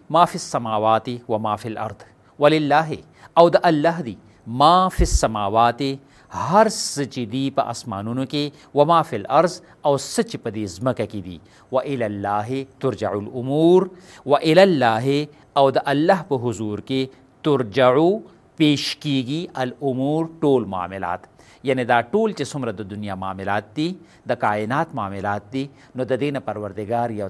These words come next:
طرف ته نه دی ناست، بلکې دا هر څه د پروردگار په حضور کې پیش کیږي. هغه ته ستاسو ټول معلومات دي، ستاسو ټول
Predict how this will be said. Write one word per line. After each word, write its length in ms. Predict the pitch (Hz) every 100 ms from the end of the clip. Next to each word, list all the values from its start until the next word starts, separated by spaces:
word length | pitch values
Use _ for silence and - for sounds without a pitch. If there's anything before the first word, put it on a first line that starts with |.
| 107
طرف 240 | 127 165 -
ته 100 | 113
نه 60 | 95
دی 80 | 98
ناست، 320 | 107 127 - _ _ -
بلکې 260 | 120 117 107
دا 60 | 101
هر 100 | 117
څه 180 | 143 143
د 60 | 110 107
پروردگار 640 | 104 98 104 101 107 110
په 140 | 110 104
حضور 320 | 104 120 113
کې 160 | 110 -
پیش 220 | 98 - 127
کیږي. 300 | 123 131 135 - - - -
هغه 260 | 147 143 160
ته 160 | 135 131 -
ستاسو 400 | 135 117 - 113
ټول 320 | 139 151 151 123
معلومات 520 | 104 104 98 104 104 101
دي، 120 | 107 104 - - -
ستاسو 340 | 143 127 - 117
ټول 180 | 107